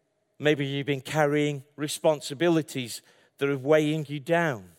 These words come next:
thoughts and mind things. And yet, the Holy Spirit wants to come in and say, "Let me carry what you're carrying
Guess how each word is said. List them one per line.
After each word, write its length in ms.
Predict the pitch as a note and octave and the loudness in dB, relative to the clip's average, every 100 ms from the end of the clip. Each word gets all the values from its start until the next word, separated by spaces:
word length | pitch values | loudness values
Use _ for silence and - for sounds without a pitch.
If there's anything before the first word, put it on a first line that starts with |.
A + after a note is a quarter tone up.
| _ _ _ _ - | _ _ _ _ -2
thoughts 600 | F3 E3+ A#2 - - - | 2 2 0 -4 -12 -8
and 180 | A#2+ B2+ | -6 0
mind 400 | D3 D#3+ C#3 A#2+ | 0 0 -4 -6
things. 600 | - A2+ F2+ D#2+ _ _ _ _ _ _ _ _ _ _ - | -4 -4 -6 -18 _ _ _ _ _ _ _ _ _ _ -6
And 140 | C3+ | -4
yet, 520 | D3 G3+ A3+ A#2+ - _ _ _ | 2 4 4 0 -4 _ _ _
the 120 | C3+ | 2
Holy 240 | D3 F3 D#3+ | 2 2 -2
Spirit 440 | - G3+ G#3 F3 | -2 2 2 0
wants 260 | C3+ C3 - | -4 -4 -10
to 100 | C#3 | -8
come 240 | D#3+ D#3+ | -4 -2
in 100 | D3 | -2
and 140 | C3 | -4
say, 380 | B2 - C#3 C3 - _ _ _ _ _ _ _ | -2 2 4 2 -4 _ _ _ _ _ _ _
"Let 320 | - D3 E3+ - | 2 4 4 -2
me 520 | C#3+ E3 E3+ A#2 F#2+ _ _ _ _ | -4 -2 -2 -2 -8 _ _ _ _
carry 720 | - - D#3+ A#2+ F2 G2 A#2+ _ _ | -8 -2 -2 -2 -6 -10 -12 _ _
what 180 | G#2+ - | -6 -6
you're 220 | A#2 A#2 | -6 -8
carrying 600 | - C3+ C3 A2 F#2+ F#2 | -8 -6 -4 -4 -6 -8